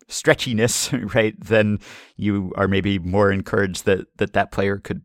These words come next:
make those changes, I guess, right? 'Cause, like, when people talk about swing changes and,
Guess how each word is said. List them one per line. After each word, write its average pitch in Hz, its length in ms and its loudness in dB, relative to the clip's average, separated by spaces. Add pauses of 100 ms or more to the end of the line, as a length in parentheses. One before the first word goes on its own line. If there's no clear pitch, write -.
(160)
make 135 260 0
those 196 220 4
changes, 202 560 0
I 175 80 0
guess, 190 320 0
right? 170 240 4
'Cause, - 220 2
like, 139 240 4 (280)
when 135 160 0
people 170 260 0
talk 135 220 4
about 110 360 4 (100)
swing 220 300 -2
changes 110 600 2
and, 101 280 2